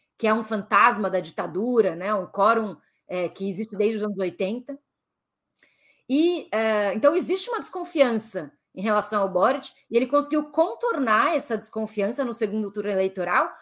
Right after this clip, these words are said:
com uma certa ajuda do próprio Cast. Cast que,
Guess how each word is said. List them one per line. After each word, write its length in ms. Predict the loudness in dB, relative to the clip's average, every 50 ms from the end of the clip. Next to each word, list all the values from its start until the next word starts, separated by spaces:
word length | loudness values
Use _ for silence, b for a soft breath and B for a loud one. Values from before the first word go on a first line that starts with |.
| B B B B
com 120 | B 0 2
uma 120 | 2 2
certa 380 | 4 4 2 0 2 0 0 0
ajuda 540 | 0 0 -2 -4 -4 -4 -2 -2 -4 -6 -6 -10 _ _ _ _ _ _ _ _ _
do 200 | -4 -4 -4 2
próprio 400 | 4 4 4 4 4 0 -6 -4
Cast. 420 | -2 -2 -2 -2 -6 -10 -14 -20 _ _ _ _
Cast 460 | 2 2 2 2 2 -2 -6 -12 -16 -14 _
que, 340 | -2 0 0 0 -2 -4